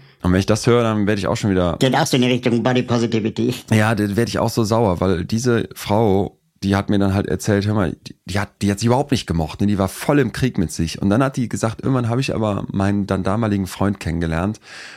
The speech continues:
Speaker 1: und das hat alles verändert.“ So, ne? Und das, das, da dachte ich grad dran, weil du halt so beschrieben hast, dieser eine Mensch, der dann kommt und der wirklich so dieser Anker sein kann.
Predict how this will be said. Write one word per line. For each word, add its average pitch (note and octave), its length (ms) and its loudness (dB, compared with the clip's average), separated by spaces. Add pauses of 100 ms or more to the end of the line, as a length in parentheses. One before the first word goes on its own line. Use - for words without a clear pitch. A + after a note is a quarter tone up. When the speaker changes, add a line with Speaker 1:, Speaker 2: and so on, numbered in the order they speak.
(240)
Speaker 1:
und F2+ 160 0
das A2 140 0
hat - 140 -2
alles C#3 220 -2
verändert.“ G2+ 480 -4
So, D#2+ 380 -4
ne? F#2 180 -2
Und - 300 -4
das, - 240 -4 (380)
das, - 280 -6
da G#2 100 2
dachte A2 220 -2
ich A2 100 -8
grad F#2+ 200 -4
dran, F#2+ 160 0
weil F#2+ 80 0
du G2+ 80 0
halt G2 100 0
so F#2+ 80 -8
beschrieben F#2+ 320 -2
hast, - 160 -8
dieser F2+ 220 0
eine A2+ 180 2
Mensch, A#2+ 240 0
der E2 120 0
dann F2 180 -2
kommt A2+ 320 -4
und - 240 -4 (160)
der F#2 240 2
wirklich A2 320 0
so G2 100 0
dieser F#2 260 2
Anker B2+ 240 0
sein D#2 240 -2
kann. F#2+ 280 0